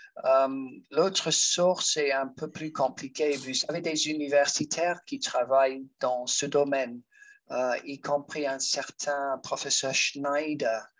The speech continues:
et il a, il a un moyen de, d'estimation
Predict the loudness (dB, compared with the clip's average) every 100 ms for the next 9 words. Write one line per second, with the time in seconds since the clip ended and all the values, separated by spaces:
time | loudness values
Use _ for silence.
0 | -20 -20 -20 _ 0 0 0 -4 -8 -8
1 | -6 -4 -6 0 4 6 6 4 2 -2
2 | 0 2 2 2 2 2 2 -2 -2 -4
3 | -6 -6 -6 -2 -2 -2 -4 -6 -2 -2
4 | 0 0 0